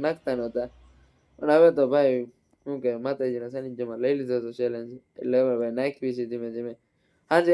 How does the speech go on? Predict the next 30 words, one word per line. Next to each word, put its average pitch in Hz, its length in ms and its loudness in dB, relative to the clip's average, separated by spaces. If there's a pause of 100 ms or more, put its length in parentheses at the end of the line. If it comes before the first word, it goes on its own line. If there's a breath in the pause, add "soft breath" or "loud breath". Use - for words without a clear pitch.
એડિટ 170 200 4
કરતા 170 220 4
ભૂલી 165 260 2
જાય 165 140 4
તો 151 160 0
સવારે 147 220 2
વહેલો 156 260 2
જાગીને 131 300 0
એડિટ 120 200 -8
કરી 131 200 -4
નાખું, 117 260 -8 (120)
અને 120 140 -8
આઠ 165 280 2
વાગે 170 220 6
ન 165 80 2 (100)
નાખું 170 260 0
તો 151 120 0
બાર 160 260 6
વાગે 143 180 2
નાખી 135 360 -2
દઉં 117 160 -2
વ્લોગ. 123 200 0 (520)
બાકી 165 340 4
વ્લોગ 165 220 8 (100)
તો 185 100 2
નાખી 156 360 0
જ 123 80 -12
દઉં 131 120 2
ભાઈ 123 180 0
ગમે 139 220 -2